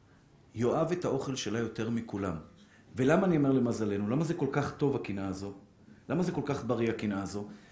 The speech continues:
כי הקנאה הזו תגרום לאישה כל הזמן לרצות את בעלה לידה. אם אישה לא הייתה מקנאה באמא של בעלה, אז הוא היה יושב אצל אמא שלו, והיא הייתה יושבת איפה שהיא רוצה. אין זוגיות בבית.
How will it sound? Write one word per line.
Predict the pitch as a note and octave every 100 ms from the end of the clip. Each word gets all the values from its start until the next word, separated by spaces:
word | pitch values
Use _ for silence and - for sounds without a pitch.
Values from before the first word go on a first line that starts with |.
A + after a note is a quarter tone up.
| - - -
כי | -
הקנאה | C#3 D3+ C#3+ G3+
הזו | F#3+ D3
תגרום | F3+ C#3+ A2+ D3 G3+
לאישה | F#3 C#3 - E3+
כל | F3 C#3+
הזמן | G#2 D3+ F3 D3
לרצות | C3 - F3+ F3+
את | A#2
בעלה | A#2 A#2+ D3
לידה. | B2 A2+ F#2 C3+ - - - - - - - - - - - -
אם | A#3+
אישה | A#3 G#3+ G#3+
לא |
הייתה | G3 F#3
מקנאה | F#3+ F3+ D3 F3+
באמא | C#3 F#3+ F3+
של | G3+
בעלה, | - - E3+ G#3+ G3 -
אז | C3 C#3
הוא | C4
היה | A3 G#3
יושב | F3+ - F#3
אצל | F3 E3
אמא | C#3 C3
שלו, | A2 G2 G2+ A2 G#2+
והיא | E3+
הייתה | G3+ F#3+
יושבת | F#3 - F3 F3
איפה | D#3+
שהיא | D#3+ D3+
רוצה. | C#3 C#3+ G#2+ F#2+ - - - - -
אין | F3+ A#3
זוגיות | F3+ F3 B2+ D#3+ -
בבית. | E3+ F3+ G#3+